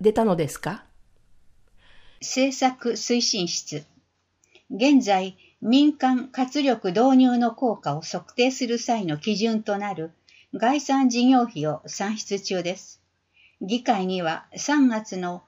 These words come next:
Speaker 2: 全員協議会で報告します。
Speaker 1: 事業費、建設費や施設運営費を踏まえた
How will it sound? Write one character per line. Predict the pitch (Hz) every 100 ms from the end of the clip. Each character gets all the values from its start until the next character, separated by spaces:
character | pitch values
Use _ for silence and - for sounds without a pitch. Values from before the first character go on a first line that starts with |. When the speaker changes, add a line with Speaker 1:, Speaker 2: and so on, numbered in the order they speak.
| -
Speaker 2:
全 | 185 247 294
員 | 294 277
協 | 285 285
議 | 262
会 | 190 151
で | 147 151
報 | 165 196
告 | 208 208
し | - 196
ま | 196 214
す。 | - - - _ _ _ _ -
Speaker 1:
事 | 220
業 | 240 247
費、 | 185 - - - - - -
建 | 240 269
設 | 277 285 285
費 | 262 170
や | 135 - - -
施 | -
設 | 262 254 254
運 | 220 240 254
営 | 233
費 | 214 175
を | 151
踏 | 143 180
ま | 202
え | 180
た | -